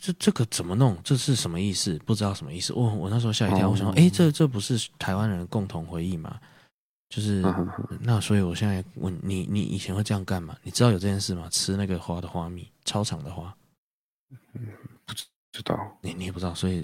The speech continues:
Speaker 1: 这，这是我自己觉得是大家都会这么做嘛。<laughs>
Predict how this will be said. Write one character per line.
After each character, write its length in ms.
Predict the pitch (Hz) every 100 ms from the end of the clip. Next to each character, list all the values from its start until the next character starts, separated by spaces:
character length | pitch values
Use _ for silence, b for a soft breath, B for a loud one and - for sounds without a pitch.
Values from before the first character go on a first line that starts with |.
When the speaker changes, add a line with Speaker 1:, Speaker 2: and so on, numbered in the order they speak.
| 85
Speaker 1:
这， 220 | 92 90 -
这 140 | -
是 360 | 95 101 95 87 87 - _ - _
我 140 | -
自 200 | 87 -
己 100 | 92
觉 180 | - 80 78
得 120 | 85
是 160 | -
大 200 | 92 87
家 120 | 82 85
都 120 | 87
会 40 |
这 120 | 82
么 100 | 78
做 240 | - 80 67
嘛。 160 | - -
<laughs> 440 | - - 131 120